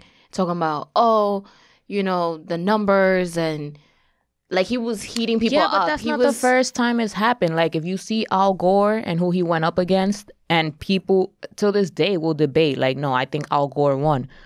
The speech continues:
Speaker 2: Was he the president? No.
Speaker 1: But he was, I
Speaker 2: But
Speaker 1: feel
Speaker 2: he
Speaker 1: like
Speaker 2: didn't, he didn't, like, tell people, "Oh, go do this."
Speaker 1: But
Speaker 2: Like
Speaker 1: he, in other words, like, I don't feel like Trump did it either. But he was, like, tempting people, 'cause everybody knows Trump supporters are, like, fucking aggressive. Like, these niggas,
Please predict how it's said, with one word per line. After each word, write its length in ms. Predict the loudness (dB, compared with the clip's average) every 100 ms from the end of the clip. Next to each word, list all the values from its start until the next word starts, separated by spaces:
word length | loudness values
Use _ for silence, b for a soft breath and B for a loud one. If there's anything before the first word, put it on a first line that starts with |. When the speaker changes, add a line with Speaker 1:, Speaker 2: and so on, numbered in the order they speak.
| b 0
Speaker 2:
Was 160 | 0
he 80 | 0
the 100 | -2
president? 400 | 0 0 2 2
No. 320 | 2 4 2
Speaker 1:
But 160 | 0 0
he 160 | 0
was, 220 | 2 2 2
I 140 | 0
Speaker 2:
But 80 | -2
Speaker 1:
feel 100 | -4
Speaker 2:
he 60 | -2
Speaker 1:
like 40 |
Speaker 2:
didn't, 140 | -2 -2
he 120 | -2
didn't, 140 | 0 0
like, 180 | -2
tell 240 | -2 -2 -2
people, 400 | -2 -4 -4 0
"Oh, 280 | 2 4 2
go 280 | 4 4
do 200 | 4 2
this." 440 | 4 4 2 -2 -4
Speaker 1:
But 60 |
Speaker 2:
Like 220 | -2 0 -2
Speaker 1:
he, 360 | -4 -2 -2
in 200 | -2 0
other 260 | 0 0 0
words, 160 | 0
like, 180 | 0 0
I 80 | -2
don't 120 | -2
feel 100 | 0
like 100 | -2
Trump 340 | -2 -2 -2 0
did 140 | 0
it 120 | 0
either. 340 | -2 0 -2 -4 b b b b
But 160 | -2 -2
he 180 | -2 -2
was, 180 | 0
like, 140 | 0 -2
tempting 400 | -4 -6 -6 -8
people, 220 | -8 -8 -4
'cause 180 | -2
everybody 420 | 0 0 0 0 0
knows 220 | -2 -4
Trump 240 | -4 -4
supporters 480 | -6 -4 -2 -2 -4
are, 160 | -4 -2
like, 340 | -4 -6 -10 _ _ _ _ _ _
fucking 260 | -4 -2 -2
aggressive. 580 | -2 0 0 -2 -6 0
Like, 200 | -2 0
these 220 | 0 2
niggas, 420 | 2 2 2 0